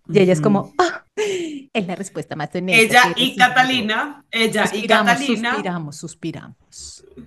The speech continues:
Speaker 1: Y entonces ella le dice que algún día va a ser que le diga eso oficialmente. Él le cuenta que Kimberly le va a entrevistar. Ella le dice que Kimberly es muy buena y que le va a
Speaker 2: Ujú.
Speaker 1: ayudar a su campaña. Él le cuenta que gracias al artículo que ella hizo,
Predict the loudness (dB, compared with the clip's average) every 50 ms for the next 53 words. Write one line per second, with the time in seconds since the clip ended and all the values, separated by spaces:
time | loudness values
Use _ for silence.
0 | _ _ 0 2 2 4 4 4 4 4 4 2 4 4 4 4 4 4 4 4
1 | 2 2 0 -4 -2 0 0 2 2 2 0 0 0 0 0 0 0 0 2 4
2 | 4 4 4 4 2 2 0 0 -2 -2 -2 0 0 0 0 2 2 2 0 0
3 | 0 -2 -4 -4 -4 -6 -6 -6 -6 -4 -4 -2 0 2 4 4 4 4 4 4
4 | 4 4 2 -2 _ _ 2 4 6 4 4 4 2 0 2 2 0 0 -2 -2
5 | -2 0 0 0 2 2 0 2 2 2 0 0 0 0 -2 -2 0 2 4 4
6 | 4 4 2 0 0 0 0 2 0 0 -2 -2 -6 -8 -6 -6 -8 -6 -6 -6
7 | -6 -4 -4 -6 -6 -8 -8 -8 -10 -8 -2 0 0 2 2 0 -4 -6 -12 _
8 | _ -18 -10 -8 -8 -6 -4 -4 -4 -2 -2 -4 -6 -6 -6 -4 -2 0 0 0
9 | 0 0 0 0 0 0 -2 -4 -6 -6 -6 -2 2 4 4 6 4 2 2 2
10 | 0 0 0 0 0 0 0 0 2 0 0 2 2 2 2 2 0 0 0 0
11 | 0 0 -2 -4 -6 -8 -8 -10 -8 -4 -2 -2 -2 -2 -2 -4 -2 -2 0 0
12 | 0 0 0 0 0 0 0